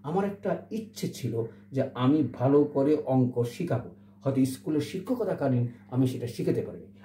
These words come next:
আজকে হয়তো YouTube-এর কারণে অথবা পেজের কারণে আমি আশা করব আমার প্রথম থেকে দশম শ্রেণী পর্যন্ত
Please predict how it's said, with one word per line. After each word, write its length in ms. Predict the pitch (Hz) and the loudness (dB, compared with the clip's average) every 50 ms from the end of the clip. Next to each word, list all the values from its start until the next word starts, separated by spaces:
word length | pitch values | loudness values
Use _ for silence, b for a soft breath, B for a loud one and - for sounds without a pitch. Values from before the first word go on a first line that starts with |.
| B B | B B
আজকে 320 | 123 131 - - - 156 | -6 -4 -4 -2 -2 -2
হয়তো 200 | 143 139 - 131 | -2 0 0 0
YouTube-এর 520 | 117 107 127 147 165 - 160 147 139 139 | 0 2 2 2 2 2 0 2 2 2
কারণে 420 | 127 - 123 123 123 120 120 120 - - - - | 4 4 2 4 4 2 2 0 -2 -8 -14 -8
অথবা 280 | - 127 123 120 120 117 120 - | -6 -4 -2 0 0 -2 -2 0
পেজের 340 | 143 151 160 139 143 143 123 | 0 0 0 2 0 0 0
কারণে 360 | 135 117 113 117 113 117 113 B B B B B | 0 0 2 2 0 0 -2 B B B B B
আমি 340 | 113 127 143 156 131 120 123 - - | 2 4 6 6 6 4 2 -2 -6
আশা 240 | - 135 127 - 196 | -8 -6 -4 -2 -2
করব 420 | 190 170 156 131 117 120 117 113 B B B B | 2 2 2 2 2 0 -2 -2 B B B B
আমার 260 | - 117 113 113 113 113 - - | -8 -4 -2 0 -2 -2 -4 -8
প্রথম 300 | 143 131 - 208 208 190 | -10 -10 -6 -4 -4 -2
থেকে 260 | - 170 135 - 127 | -2 -2 -2 -2 -2
দশম 280 | 117 127 127 123 196 196 | -2 0 0 2 2 2
শ্রেণী 220 | - 180 160 151 | 2 2 2 2
পর্যন্ত 500 | 147 143 127 120 131 127 123 123 120 110 | 2 0 -4 -2 2 0 2 2 2 0